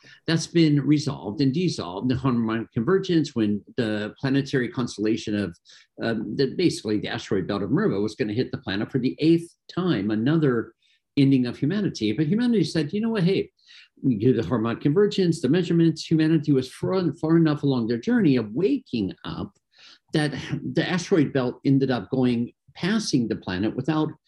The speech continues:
you know, creating devastation," which had everything to do with you, your light realms, your light bodies coming in, coming through, and also the marriage of your higher levels, your lower levels, your creator levels coming in, coming through, opening up,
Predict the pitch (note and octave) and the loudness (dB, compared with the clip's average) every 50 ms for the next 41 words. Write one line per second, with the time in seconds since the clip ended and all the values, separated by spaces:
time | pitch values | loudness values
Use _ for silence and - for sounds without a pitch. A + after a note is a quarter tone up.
0 | _ - _ _ _ - G#3 - C#3+ - - - C#3+ D3 C3+ A#2+ - A#2+ F#2+ G2 | _ -20 _ _ _ 2 2 2 2 2 2 2 4 4 4 2 0 -4 -4 -6
1 | - - A#3 C4 A3+ - - E2 E2 F#2 A2 A2+ B2+ D3 D3 C#3+ - - _ _ | -6 -4 -2 0 0 -2 -2 -4 -4 -2 0 2 2 2 2 0 -2 -10 _ _
2 | _ _ _ _ - G3+ F#3+ F#3+ A#3 B3 C#4 - A3 G#3 F3+ - - - C#3+ A2+ | _ _ _ _ -4 -4 -2 0 0 0 2 2 2 2 2 2 0 -2 -2 -4
3 | F#2+ - C#3+ D3+ D#3 D3 B2 G2+ G#2 A#2 B2 - - D3 E3+ F3 F3 F3 E3+ E3 | -2 2 4 6 6 6 6 4 2 -2 -4 -2 2 2 4 4 4 2 0 0
4 | D3+ - - C3+ B2 G#2+ G#2+ B2 C#3 C#3+ D3 - - D#3 D3 C#3+ C#3 B2+ - C#3+ | -2 -2 0 0 0 0 -2 -2 -2 -4 -4 -2 -2 0 2 2 2 2 0 0
5 | C3 A#2+ B2+ B2+ A2+ - - G#3 A3+ G#3 D3+ G2 F#2 F#2+ - - - _ _ - | -2 0 0 -2 -4 -4 -4 -2 0 0 0 0 -2 -4 -6 -10 -16 _ _ -20
6 | - _ _ _ - - G3+ G3+ G3+ F#3+ F3 D#3 D#3 D#3 D3 C#3+ C#3+ C#3+ - - | -20 _ _ _ -2 2 4 4 4 4 4 4 4 4 4 4 2 0 -2 0
7 | F3 D3+ C#3+ C3+ C3 - - - - C4 G#3 B2+ F#2 F2+ F#2+ - - _ - - | 2 4 4 4 2 0 -2 0 2 4 4 4 2 0 -4 -6 -8 _ -20 -20
8 | - - - - _ G3+ G#3 G#3+ A3+ B3 B3+ - - - F3 D#3+ D3+ C3+ - - | -20 -20 -20 -6 _ 0 0 2 4 2 2 2 2 2 4 4 4 4 2 2
9 | D#3+ D3 D#3+ E3+ E3+ D#3 C3+ C3+ - B2+ B2 - C#3 C3 B2 A#2 - F3+ F3+ F3+ | 2 4 4 6 6 4 4 2 0 -4 -2 -2 -2 -2 0 0 0 0 0 0
10 | F3 E3+ E3 E3 C#3 - C#3 B2+ C#3 D#3+ F3+ F3 D3+ G#2+ G#2 G2 F2 G#2 A2+ A2 | 0 2 2 2 2 2 2 2 2 0 0 0 0 -2 -2 -4 -4 -4 -4 -2
11 | - - C3 B2+ - - F#3 G3+ G3 F3 C#3 G#2+ F#2+ F2+ E2 F2+ F#2+ G#2+ - - | -2 -4 -4 -4 -4 -2 0 2 2 2 2 0 -2 -4 -4 -6 -6 -6 -8 -10
12 | - _ - - - - D3 C#3+ C#3+ D3 D3 D3+ D#3+ D#3+ D#3+ D#3+ D#3 - D3 C#3 | -14 _ -18 -4 -2 2 4 4 4 4 4 4 4 4 2 2 0 0 0 2
13 | C#3 C#3+ C#3 - - G2 G2 G#2+ - - C3 C#3+ C#3 D3 C#3+ C#3 C3 B2+ B2+ B2 | 2 2 0 -2 -2 -2 0 -2 0 0 -2 -2 0 0 0 2 2 2 0 -2
14 | - | -4